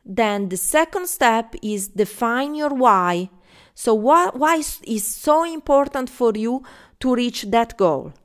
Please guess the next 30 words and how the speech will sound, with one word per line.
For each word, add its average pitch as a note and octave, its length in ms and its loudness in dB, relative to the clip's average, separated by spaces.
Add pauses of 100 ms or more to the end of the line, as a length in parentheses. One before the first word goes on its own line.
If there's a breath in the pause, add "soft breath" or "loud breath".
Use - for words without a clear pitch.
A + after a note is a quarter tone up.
(440 soft breath)
Then G#3 160 2
the G3+ 100 0
third D4+ 280 0
step - 560 -2
is G3 240 -6
get B3+ 360 2
clear C4+ 320 -2
on C4 260 -2
your B3+ 180 0
wha-, A3 320 -2
on A3+ 240 0
your A#3+ 220 2
how. G3+ 580 -2 (280 loud breath)
So - 160 -8
how G4 360 0
will B3 200 -2
you G#3+ 220 0
reach G3 300 -4
your F#3 180 2
goal? D3+ 380 -2 (400 soft breath)
And G#3+ 240 2
then C#4+ 280 0
write C4+ 560 -2
down A#3+ 380 2 (120)
all D4+ 280 0
the B3+ 140 -4
three B3+ 240 -6
steps A#3 580 -2 (260)
on G#3 160 -2
a F#3+ 200 -2